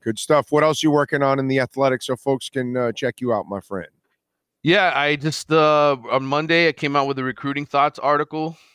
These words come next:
Speaker 2: Uh, actually, a Tuesday. Today's Wednesday. I'm trying to keep track of all my days. So I came out with one yesterday on, uh, all the state schools, uh, sort of putting,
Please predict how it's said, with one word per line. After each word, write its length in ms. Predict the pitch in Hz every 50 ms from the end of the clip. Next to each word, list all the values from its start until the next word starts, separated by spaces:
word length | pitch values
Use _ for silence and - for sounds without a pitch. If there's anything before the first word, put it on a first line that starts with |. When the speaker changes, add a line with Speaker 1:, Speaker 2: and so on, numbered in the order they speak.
| _ _
Speaker 2:
Uh, 220 | - 117 117 113 104
actually, 340 | 110 123 - - 113 117 -
a 60 | 104
Tuesday. 520 | - - - 143 131 110 95 98 98 107 117 - -
Today's 240 | 104 107 107 92
Wednesday. 340 | 92 104 101 90 82 87 90
I'm 120 | 101 95 90
trying 160 | - 104 98
to 80 | 90
keep 180 | - - 104 - _
track 240 | _ - 110 104 -
of 80 | 98 98
all 80 | 98
my 160 | 92 90 92
days. 260 | 90 98 95 95 92 82
So 200 | 92 90 92 95
I 60 | 92
came 220 | - - 123 120
out 160 | 127 123 120
with 100 | 113 110
one 200 | 107 113 117 117
yesterday 600 | 117 120 120 117 - - 117 113 113 110 110 107 107 -
on, 300 | 107 107 107 104 101 104
uh, 180 | 101 98 98
all 220 | 92 - 104 113 113
the 80 | 110
state 260 | - - - 117 110
schools, 540 | - - - 113 113 113 113 113 107 - - _ _ _ _ _ _ _ -
uh, 260 | - 104 101 98 95
sort 180 | - - 123 117
of 80 | -
putting, 320 | - 143 139 135 131 127